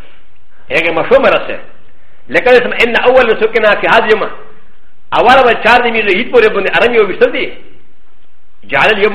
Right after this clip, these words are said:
وقت د ټوله ورځ یې که نه، دې کې رمي وخت وکړلو. أول سكن في هذا اليوم. نه، هغه ورځ ته د مفهوم راسه پوتې وي.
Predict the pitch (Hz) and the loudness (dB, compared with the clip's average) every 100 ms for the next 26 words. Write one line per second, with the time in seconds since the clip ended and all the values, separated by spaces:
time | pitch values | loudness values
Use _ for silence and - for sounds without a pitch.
0 | 190 202 180 170 - 254 220 180 190 196 | 0 -2 -2 -2 4 6 6 4 2 2
1 | 185 233 269 - 160 190 208 185 214 190 | 2 2 0 0 0 2 4 2 2 2
2 | - - 160 139 135 139 233 - - - | 2 0 -4 -4 0 0 0 -4 -10 -10
3 | - - - - - - 220 233 202 180 | -10 -10 -10 -10 -10 0 4 4 4 0
4 | - 302 202 156 175 180 143 - - - | 0 0 0 2 2 2 0 0 0 -6
5 | - - - - - - - - - - | -8 -10 -10 -10 -10 -8 -8 -8 -10 -10
6 | - 127 160 190 180 147 - 156 240 208 | -6 -2 0 0 0 -2 -2 2 2 2
7 | 185 202 277 339 202 185 160 131 110 | 0 2 2 2 0 0 0 -2 -6